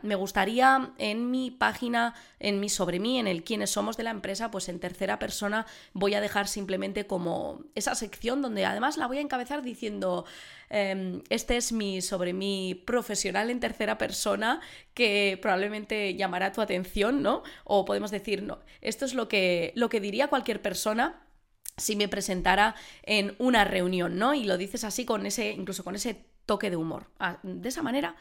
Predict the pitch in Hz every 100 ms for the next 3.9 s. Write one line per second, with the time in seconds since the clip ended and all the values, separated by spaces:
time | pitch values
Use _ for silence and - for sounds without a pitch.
0 | - - - 185 175 - 165 185 190 -
1 | - - 196 165 160 220 302 220 180 -
2 | _ _ - 240 254 294 311 285 254 254
3 | 277 - - - - 220 214 208